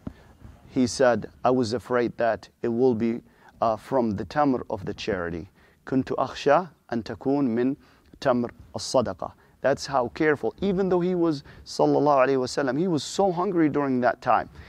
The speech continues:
But his taqwa is very high level in his, in his heart. So he had to think about it twice. He had to take his, himself into account before, uh, he regretted it later on. So, as a conclusion,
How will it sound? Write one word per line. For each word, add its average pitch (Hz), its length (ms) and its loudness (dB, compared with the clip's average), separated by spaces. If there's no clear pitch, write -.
But 123 280 4
his 131 260 -4
taqwa 135 400 2
is 104 140 -8
very 156 420 2
high 143 240 4
level 107 420 0
in 117 100 -6
his, 113 240 -6
in 113 140 -4
his 113 180 -6
heart. 120 340 2
So 127 260 2
he 117 220 -2
had 151 260 0
to 139 100 -2
think 143 240 -2
about 131 240 2
it - 140 -6
twice. 85 380 -2
He 127 160 -2
had 143 360 0
to 131 100 -2
take 131 260 -4
his, 113 260 -8
himself 127 640 0
into - 240 -2
account 139 560 0
before, 120 520 0
uh, 110 260 4
he 117 140 -2
regretted 117 420 0
it - 140 -4
later 110 260 -2
on. 104 280 -2
So, 123 340 2
as 175 240 6
a 160 60 2
conclusion, 160 840 4